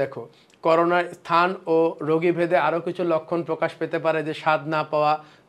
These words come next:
প্রায়, আর বাংলাদেশে প্রায় চল্লিশ ভাগ রোগীরই কোনো লক্ষণ প্রকাশ ছাড়াই পজিটিভ এসেছে। মানে কি, তোমার করোনা হয়েছে কিন্তু তার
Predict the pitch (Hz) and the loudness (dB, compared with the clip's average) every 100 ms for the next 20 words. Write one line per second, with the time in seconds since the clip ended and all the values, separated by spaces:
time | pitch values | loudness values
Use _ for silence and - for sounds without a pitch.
0 | - 165 165 160 - _ - 147 143 156 | 0 4 4 2 -10 _ -2 0 2 2
1 | 175 185 190 196 190 190 185 185 185 190 | 2 2 0 -4 -2 0 0 -2 0 0
2 | 190 190 202 170 170 180 175 170 170 160 | 0 0 2 2 2 2 -2 -2 -2 0
3 | 156 156 - 185 165 160 170 - 165 170 | 0 -2 -4 -4 -4 0 -2 -2 0 0
4 | 170 165 160 156 143 131 131 117 117 - | 2 2 0 -2 -4 -6 -8 -10 -14 -14
5 | - _ 151 175 202 202 139 127 - - | -20 _ 2 4 4 2 -4 -6 -12 -4
6 | 175 185 185 185 185 196 208 180 175 170 | 0 0 0 2 2 2 0 -2 -4 -4
7 | 151 143 165 165 170 160 | -6 -6 -8 -8 -4 -4